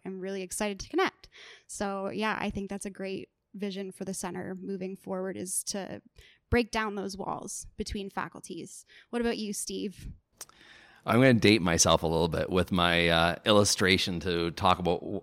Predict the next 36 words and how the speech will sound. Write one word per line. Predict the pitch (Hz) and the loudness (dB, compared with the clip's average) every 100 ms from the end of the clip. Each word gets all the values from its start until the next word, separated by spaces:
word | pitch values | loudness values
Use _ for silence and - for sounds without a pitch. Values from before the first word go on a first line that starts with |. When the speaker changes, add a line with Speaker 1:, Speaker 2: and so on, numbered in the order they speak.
| - | -6
Speaker 2:
kind | - 87 | 0 2
of | |
what | 82 92 104 | 4 4 4
motivated | 95 95 95 82 80 80 | 4 6 4 2 0 2
this, | 82 - | 0 2
but | 87 - - - - | -2 -2 -16 -8 2
there | 104 | 4
was | 101 95 | 6 4
a | 92 | 2
show, | - - 127 135 143 139 - | 2 4 6 6 6 4 4
um, | 92 87 85 85 | 4 4 2 0
in | 107 107 | 2 4
the | 98 95 - | 4 0 0
eighties | 101 95 76 90 135 - - - | 2 4 2 -2 -2 -2 -6 -6
called | 92 85 | -4 -4
Cheers. | - 233 - - - - - - - - - | -4 -4 -4 -4 -4 -4 -8 -20 -20 -16 -4
And | 104 101 98 | -2 0 -2
in | 117 135 143 | 0 2 4
that | 127 - | 4 2
show, | - 107 90 92 | -2 -2 0 2
there's | 90 92 | 2 2
all | - 113 | 0 0
these | 131 117 | 0 0
people | 127 110 110 | -2 -4 -4
from | - 95 90 90 | -4 -6 -6 -6
a | - | -6
whole | - 127 135 | -4 0 0
variety | 117 113 107 110 113 110 | 0 0 2 2 2 2
of | 101 | 0
different | 90 104 110 98 | -2 -2 -2 -2
sectors, | - 101 - - 85 82 135 143 - 92 | -2 -2 -2 -4 -2 0 0 -2 -4 -6
we | 87 | -6
would | 82 | -6
say | - 80 | -4 -4
in | 80 - | -4 -8
academia, | 76 - 80 76 73 73 101 | -12 -10 -10 -10 -10 -6 -6